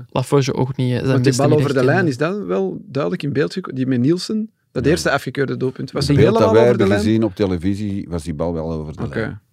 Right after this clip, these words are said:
Speaker 1: Oké, dan kunnen we hem daar toch nog vrij pleiten. Anderzijds, Club Brugge had zelf ook wel meer kunnen doen. Hebben mij nog altijd niet overtuigd, om eerlijk te zijn.
Speaker 3: Nee, maar het grote verschil is, ze pa-, ze nemen geen doelpunten niet meer, hè.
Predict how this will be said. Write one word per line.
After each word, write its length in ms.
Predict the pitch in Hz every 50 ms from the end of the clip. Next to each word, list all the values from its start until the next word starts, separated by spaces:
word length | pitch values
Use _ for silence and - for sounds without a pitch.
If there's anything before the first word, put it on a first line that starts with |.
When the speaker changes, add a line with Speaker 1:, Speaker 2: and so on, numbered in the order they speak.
| _
Speaker 1:
Oké, 240 | - 127 - - - - - - _ _ _ _ 220 _ _ _ _ _ _ _
dan 160 | - 123 120 127
kunnen 200 | - - 139 127
we 60 | 127 127
hem 20 |
daar 160 | 123 123 127
toch 120 | - 123 123
nog 120 | 127 127 -
vrij 240 | - 135 123 127 120
pleiten. 340 | - 117 117 - - - _ - _ _ _ _ _ _
Anderzijds, 480 | - - 135 151 156 151 151 147 - -
Club 180 | - 139 123
Brugge 360 | 120 - 135 156 170 165 - _
had 220 | - - 127 127 -
zelf 240 | - 147 143 127
ook 140 | 127 135 131
wel 140 | - 127 123
meer 220 | 120 120 120 127
kunnen 200 | - - 123 127
doen. 100 | 120 - 127
Hebben 200 | 127 135 131 131
mij 120 | 131 131
nog 140 | 135 135 131
altijd 280 | 135 139 143 143 135 -
niet 280 | 135 135 143 143 -
overtuigd, 540 | - 139 131 131 123 - - 117 123 123 -
om 100 | 131 127
eerlijk 220 | 127 123 131 131
te 100 | - -
zijn. 160 | 120 127 120 -
Speaker 3:
Nee, 120 | 85 92
maar 120 | 110 110
het 80 | 92 85
grote 300 | - 85 90 110 - 87
verschil 280 | 90 82 80 - 104 131
is, 100 | 143 135
ze 80 | - 135
pa-, 160 | - - - -
ze 160 | 85 87 90
nemen 240 | 92 87 85 85 80
geen 120 | 78 78
doelpunten 440 | 78 85 104 127 - 156 147 - 156
niet 100 | 127 107
meer, 220 | 92 82 78 78 78
hè. 80 | 107